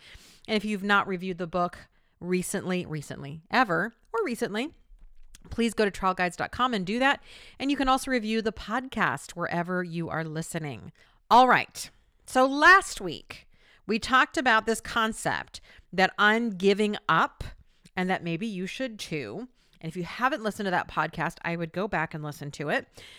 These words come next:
because it's all about the concept of having a goal and having this goal just absolutely torture you. In some of our cases, for many, many years, I talked about a goal that's tortured me for twenty years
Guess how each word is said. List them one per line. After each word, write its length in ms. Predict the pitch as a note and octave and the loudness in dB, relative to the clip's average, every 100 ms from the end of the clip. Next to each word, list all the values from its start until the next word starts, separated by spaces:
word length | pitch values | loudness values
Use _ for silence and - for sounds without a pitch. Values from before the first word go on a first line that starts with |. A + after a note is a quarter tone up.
| - - _ - | -20 -20 _ -2
because 440 | B3 B3+ B3 A#3 | 2 6 6 6
it's 180 | A3+ - | 0 6
all 280 | B3+ E4 G4+ | 8 8 6
about 360 | E4 D4 - | 6 4 4
the 60 | C4 | -6
concept 580 | - B3 A#3 A#3+ A3 F3+ | -6 -6 -4 -2 -2 -4
of 80 | |
having 460 | - - A3+ A#3+ A#3 | -6 0 0 0 -4
a 160 | F#3+ F3 | -4 -6
goal 760 | E3+ G#3 F#3+ D3 D3 F3 B3+ - - - | -4 -2 0 0 -2 -4 -6 -10 -20 -8
and 120 | F#3 | -4
having 340 | G#3+ A3+ A3+ A3 | 0 0 0 -4
this 180 | G3 | -6
goal 540 | E3+ E3 G#3+ A3+ G3+ F3+ | -8 -2 2 4 2 0
just 280 | F#3+ F#3+ - | -4 -6 -2
absolutely 540 | F#3 - - D#3+ G3+ | -2 -2 -8 -8 -8
torture 580 | - - - A#3+ - F#3+ | -4 -2 -2 -4 -6 -8
you. 480 | E3+ D3+ C3+ F3 A3 - - - | -6 -8 -6 -4 -6 -8 -20 -6
In 120 | F#3+ G3 | -4 -2
some 220 | - C#4+ | 0 0
of 80 | C4 | 2
our 80 | |
cases, 640 | G3+ G3 E3 - F3+ G3 - _ | 0 -2 -6 -4 -6 -8 -12 _
for 160 | - A3 | -2 0
many, 320 | G#3 G3+ C4 | 2 0 0
many 200 | B3 F3+ | -2 -2
years, 340 | D#3+ D#3 F3+ G3+ | -2 -2 -2 -2
I 40 | |
talked 200 | G3+ F#3+ | -4 -4
about 200 | F#3 F3 | 0 0
a 120 | D3+ F3 | -2 -2
goal 200 | F3 F3 | -2 -2
that's 280 | E3+ - | -4 -8
tortured 380 | - G3 F#3 F3+ | -10 -8 -8 -8
me 160 | F3 F#3+ | -8 -8
for 140 | F3+ | -8
twenty 480 | D#3+ - G#3+ D4+ A3+ | -8 -6 -6 -8 -10
years 500 | D3 C#3+ G#2+ C#3+ | -10 -8 -8 -10